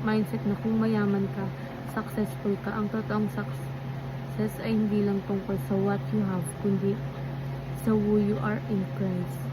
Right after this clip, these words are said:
Next is, read and meditate on the teachings of the Bible. So, spend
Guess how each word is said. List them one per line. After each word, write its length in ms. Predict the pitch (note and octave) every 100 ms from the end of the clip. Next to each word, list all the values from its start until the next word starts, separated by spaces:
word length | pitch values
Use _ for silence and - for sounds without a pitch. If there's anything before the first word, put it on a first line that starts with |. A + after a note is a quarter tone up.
| C3+ C3+ C3+ - - - - - - - - -
Next 280 | A3 A#3+ -
is, 140 | G#3 - - - - - -
read 240 | A3+ C4+ A3+
and 200 | A#3+ A3
meditate 400 | G3+ G3+ G3+ G3
on 160 | G3+ G3
the 80 | G3 - -
teachings 520 | A3+ - G#3+ G3 G3
of 80 | G#3+ -
the 120 | G#3 F3+
Bible. 480 | F3+ F3+ F3+ F3+ F3+ - - - - - -
So, 120 | A3+
spend 720 | A3+ - - A#3 B3 B3+ G#3+